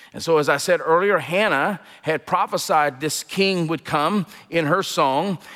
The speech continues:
and Zechariah is saying, "That king is here." Now, here's the, the question I would raise to us,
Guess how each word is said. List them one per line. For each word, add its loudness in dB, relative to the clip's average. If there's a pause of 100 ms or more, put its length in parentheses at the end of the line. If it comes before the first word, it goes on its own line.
and -2
Zechariah 0
is -2
saying, 0
"That -2
king 0
is 0
here." 0 (920)
Now, 0
here's -2
the, -2 (760)
the -8
question -2
I 4
would -4
raise 0
to -6
us, -4